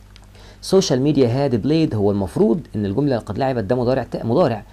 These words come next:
عشان هو ما جابش جملة تانية معاها ماضي، فتبقى دي المفروض ما تبقاش ماضي تام، بس هنسيبها للآخر.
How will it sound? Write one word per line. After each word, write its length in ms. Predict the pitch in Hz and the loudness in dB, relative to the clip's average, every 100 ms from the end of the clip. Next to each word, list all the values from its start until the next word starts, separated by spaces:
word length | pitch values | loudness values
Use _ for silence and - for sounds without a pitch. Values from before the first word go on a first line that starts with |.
| - - - - | -20 -20 -20 -12
عشان 220 | 101 123 | -6 -2
هو 120 | 135 | 0
ما 80 | 123 | 0
جابش 240 | 104 - 113 | -2 -4 -2
جملة 180 | 135 | 0
تانية 220 | 117 143 127 | 0 -2 -2
معاها 200 | 110 135 | -4 -2
ماضي، 240 | 175 165 | -2 -4
فتبقى 340 | - 90 87 | -6 -8 -6
دي 60 | 98 | -6
المفروض 340 | 117 - 143 | -6 -4 -4
ما 60 | 120 | -4
تبقاش 260 | 107 107 110 | -4 -6 -4
ماضي 140 | 123 | -4
تام، 280 | 123 151 98 | -2 -4 -4
بس 140 | 101 107 101 | -8 -8 -8
هنسيبها 260 | 147 123 | -6 -4
للآخر. 320 | 92 87 90 | -4 -6 -10